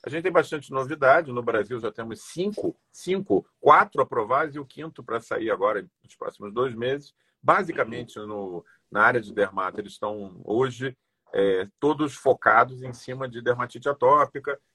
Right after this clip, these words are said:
se bem que já tem usos aprovados no exterior pra alopecia areata, é,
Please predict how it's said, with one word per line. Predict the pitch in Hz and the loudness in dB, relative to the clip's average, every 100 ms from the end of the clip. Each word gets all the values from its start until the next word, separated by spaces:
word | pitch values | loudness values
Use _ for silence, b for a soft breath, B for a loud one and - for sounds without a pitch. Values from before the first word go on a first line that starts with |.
| _ | _
se | |
bem | 147 | -10
que | 147 143 | -8 -4
já | 139 | -4
tem | 147 139 | -4 -8
usos | 131 139 123 123 | -8 -8 -4 -4
aprovados | 120 127 104 110 107 107 | -2 -2 2 2 0 -10
no | 113 | -14
exterior | - 107 98 117 | -10 -6 -2 -2
pra | - 98 95 | 0 0 0
alopecia | 101 - - - | -2 -2 -4 -2
areata, | 139 160 127 123 117 - 104 104 98 _ _ _ | 0 2 6 6 4 0 -2 -2 -4 _ _ _
é, | 92 95 98 98 | -6 -2 -2 -4